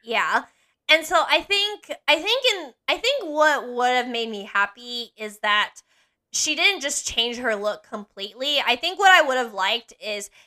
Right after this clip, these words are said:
even after finding out the guy liked her no matter what, that she would still keep her usual outfits and stuff. But then when she goes out on dates with him, you know, she's okay with,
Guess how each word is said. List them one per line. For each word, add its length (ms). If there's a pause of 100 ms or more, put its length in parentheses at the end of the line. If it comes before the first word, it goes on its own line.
(160)
even 280
after 280
finding 380
out 220
the 80
guy 260
liked 380
her 240
no 160
matter 340
what, 460
that 220
she 260
would 160
still 320
keep 260
her 100
usual 540
outfits 540
and 120
stuff. 360 (400)
But 140
then 360
when 180
she 240
goes 320
out 220
on 200
dates 300
with 200
him, 260
you 180
know, 160
she's 280
okay 340
with, 260